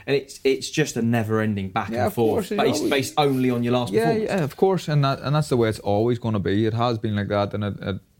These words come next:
Speaker 2: don't, I don't think it's ever gonna change. It's,
Speaker 1: Mm.
Speaker 2: well, it's, especially these days, it just seems to be getting worse. But the trust I have in, in Jamie, I believe Jamie's a fantastic coach. The Warrington fight wasn't a great performance, but that was down to me. The tactics that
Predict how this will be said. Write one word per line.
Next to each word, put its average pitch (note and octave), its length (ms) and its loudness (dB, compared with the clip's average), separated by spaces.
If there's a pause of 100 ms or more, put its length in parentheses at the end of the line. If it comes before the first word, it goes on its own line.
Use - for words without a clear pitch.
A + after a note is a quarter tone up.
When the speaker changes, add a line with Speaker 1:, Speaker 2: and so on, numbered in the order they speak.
(120)
Speaker 2:
don't, G#2 160 -4
I G2+ 40 -2
don't G2 160 -2
think F#2+ 200 -4
it's F#2 140 -4
ever F#2+ 140 -2
gonna F#2+ 220 -4
change. G2+ 480 -4
It's, F2+ 120 -4
Speaker 1:
Mm. F2+ 100 -8
Speaker 2:
well, E3 340 0
it's, D3 240 -6 (120)
especially - 500 -2
these G2 140 -2
days, C#3 200 0
it B2+ 60 -4
just C3+ 180 -8
seems G#2+ 180 -4
to - 60 -12
be G2 100 -4
getting F#2 240 -2
worse. G#2 240 0
But - 240 -4 (520)
the G#2+ 80 -2
trust A2 260 -4
I G2 160 2
have F2+ 240 -2
in, F#2+ 160 -4
in F#2+ 140 -2
Jamie, F#2+ 240 0
I B2 80 0
believe F#2+ 320 0
Jamie's G2 320 -4
a F#2 40 -8
fantastic F#2 560 -6
coach. - 360 -6 (440)
The G2+ 80 0
Warrington G#2 420 0
fight F#2+ 420 -4 (260)
wasn't G2 300 0
a - 20 0
great F#2+ 220 0
performance, F#2+ 440 -4
but A2+ 140 -10
that G#2 140 2
was G2 100 -4
down F#2+ 240 -2
to F2+ 60 -2
me. F#2 200 0
The G#2+ 120 0
tactics G#2 540 -4
that F2+ 280 -4